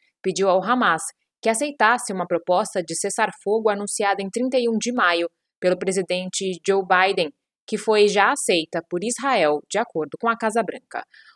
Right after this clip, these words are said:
O documento pede que ambas as partes implementem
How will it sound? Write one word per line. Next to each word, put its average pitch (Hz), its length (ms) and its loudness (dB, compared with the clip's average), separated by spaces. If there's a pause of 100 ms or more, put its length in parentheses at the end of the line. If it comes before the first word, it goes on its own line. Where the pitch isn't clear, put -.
O - 80 -4
documento 190 560 0
pede 190 340 2
que 196 200 -4
ambas 180 260 2
as 156 180 -2
partes 240 560 2
implementem 190 720 -4